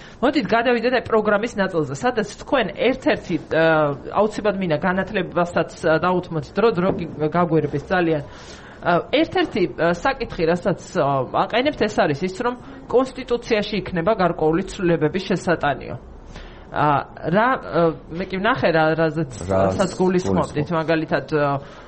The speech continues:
Speaker 1: რომ კონსტიტუციის დღევანდელი რედაქცია ვერ პასუხობს ქვეყნის წინაშე არსებულ გამოწვევებს და ემ-, ემსახურება ხელისუფლების სხვადასხვა შტოს გავლენების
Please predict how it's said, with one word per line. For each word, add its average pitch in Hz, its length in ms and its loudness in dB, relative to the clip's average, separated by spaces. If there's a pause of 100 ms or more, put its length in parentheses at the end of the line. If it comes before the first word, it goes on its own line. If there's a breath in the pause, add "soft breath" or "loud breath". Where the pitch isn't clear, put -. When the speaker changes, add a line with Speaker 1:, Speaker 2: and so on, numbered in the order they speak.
Speaker 1:
რომ 202 340 2
კონსტიტუციის 247 1000 -2
დღევანდელი 196 560 2
რედაქცია 202 360 0
ვერ 196 220 2
პასუხობს 240 640 -2
ქვეყნის 196 340 -2
წინაშე 185 360 -2
არსებულ 185 400 -2
გამოწვევებს 190 640 0
და 247 100 2
ემ-, 208 220 2
ემსახურება 190 600 0
ხელისუფლების 220 760 -2
სხვადასხვა 180 440 -2
შტოს 196 440 -4
გავლენების 170 640 2